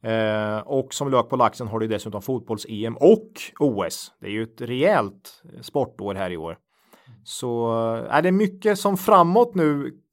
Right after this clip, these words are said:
kanske kan förklara den här kursuppgången också, att marknaden tror på att det värsta kanske har varit, helt enkelt. Ehm, det största orosmolnet är nog fortfarande Holland här. Och det tror jag,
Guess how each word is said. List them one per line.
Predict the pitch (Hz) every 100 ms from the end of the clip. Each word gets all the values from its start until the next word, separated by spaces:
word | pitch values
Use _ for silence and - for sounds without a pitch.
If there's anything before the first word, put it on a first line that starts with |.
| _
kanske | - 151 147 156
kan | 147 147
förklara | 143 170 - 135 120 143 220
den | 208
här | 123
kursuppgången | - 156 - 113 127 131 208
också, | 143 -
att | 127
marknaden | 156 147 147 - 135 135
tror | 127 139 117
på | 123
att | 117 - - _ _ _ _ _ -
det | 135
värsta | 147 131 -
kanske | 113 156 156 180
har | 143 151
varit, | 156 120 220 - - - _ _ _ _ _
helt | 117 98
enkelt. | 85 82 - _ _ _ _ _ _ _ _ _ -
Ehm, | 120 117 117 117 120 117 117 113 98 - _ -
det | 196
största | 208 180 175
orosmolnet | 143 131 127 123
är | 104 131
nog | 113
fortfarande | - 117 - 101 98
Holland | 95 101 92 123 98
här. | 82 - _ _ -
Och | 123
det | 123 123
tror | 117 131 113 104
jag, | 104 101